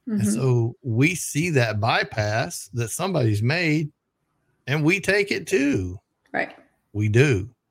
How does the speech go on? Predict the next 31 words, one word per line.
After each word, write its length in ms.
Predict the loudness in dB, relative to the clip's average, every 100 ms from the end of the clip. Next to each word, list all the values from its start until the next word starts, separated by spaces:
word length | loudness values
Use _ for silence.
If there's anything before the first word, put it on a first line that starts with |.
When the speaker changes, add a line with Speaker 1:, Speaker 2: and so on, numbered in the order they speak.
| _ _ 0
Speaker 2:
We 120 | 2
do. 260 | 4 2 -4 -18 _ _ _ _ _ _ _ _ _ -14
Speaker 1:
So 200 | -2 2
Speaker 2:
The, 40 |
Speaker 1:
we're, 500 | 6 8 8 4 2 -2 2
Speaker 2:
the 100 | 6
one 240 | 8 8
out 160 | 10 8
Speaker 1:
we 80 | 8
Speaker 2:
at, 40 |
Speaker 1:
didn't 160 | 6 6
Speaker 2:
at 80 |
Speaker 1:
make 200 | 8 6
Speaker 2:
Goose 180 | 6 4
Speaker 1:
it. 60 | 6
Speaker 2:
Island, 480 | 4 4 0 -4 0
that 220 | 2 4
big 480 | 4 4 2 -8 -4
mud 220 | -2 -2
puddle 180 | 0 0
that 280 | 0 -4 -10
n-, 320 | -8 -4 -4 -4
never 380 | -2 0 2
dries. 500 | 0 0 -2 -6 -12 -20 _ _ _ -4
Speaker 1:
Perfect 420 | 0 0 0 -2
example. 560 | 0 -2 -4 -6 -10 -2
Speaker 2:
I 140 | 2 4
never 480 | 4 4 4 4 2
drive 260 | 2 2
through 180 | 0 0
it. 260 | 0 -4